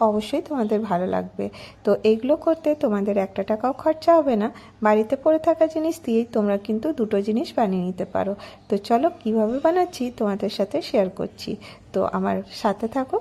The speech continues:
আর ভিডিওটা দেখতে থাকো। তো প্রথমে দেখো, এই একটা পর্দা নিয়ে নিচ্ছি। তোমরা যে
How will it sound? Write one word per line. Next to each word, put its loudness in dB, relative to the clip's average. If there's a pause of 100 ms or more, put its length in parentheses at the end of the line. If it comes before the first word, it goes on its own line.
(120)
আর -2
ভিডিওটা 0
দেখতে -2
থাকো। -10 (300)
তো 2
প্রথমে 2
দেখো, 4
এই 2
একটা -2 (300)
পর্দা 4
নিয়ে -4
নিচ্ছি। -6
তোমরা 0
যে 0